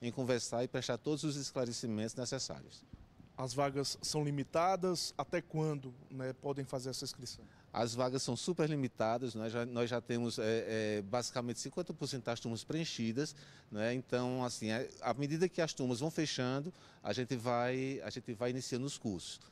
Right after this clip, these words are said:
Speaker 1: tá certo? Então, o quanto antes comparecer lá ou, ou ligar pra gente,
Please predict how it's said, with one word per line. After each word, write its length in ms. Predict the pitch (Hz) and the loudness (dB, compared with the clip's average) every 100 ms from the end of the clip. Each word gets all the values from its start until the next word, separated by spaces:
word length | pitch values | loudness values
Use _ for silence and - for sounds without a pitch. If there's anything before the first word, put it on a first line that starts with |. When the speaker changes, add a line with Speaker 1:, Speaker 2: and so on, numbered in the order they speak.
| - - | -20 -4
Speaker 1:
tá 100 | 95 | -2
certo? 320 | - 117 120 120 | 0 0 -2 -2
Então, 400 | - 135 143 147 - - - | 0 2 2 -2 -14 -20 -18
o 60 | - | -18
quanto 480 | - 156 196 185 143 | 0 2 4 4 4
antes 280 | 139 151 - | 4 0 -4
comparecer 680 | 143 - 127 120 - 131 | -6 -2 0 0 0 2
lá 300 | 113 107 127 | 2 2 2
ou, 280 | 127 123 - | 4 2 2
ou 100 | 123 | 2
ligar 300 | 120 110 123 | 2 2 2
pra 200 | - 113 | 2 -2
gente, 420 | 98 113 120 127 | 0 -2 -2 -6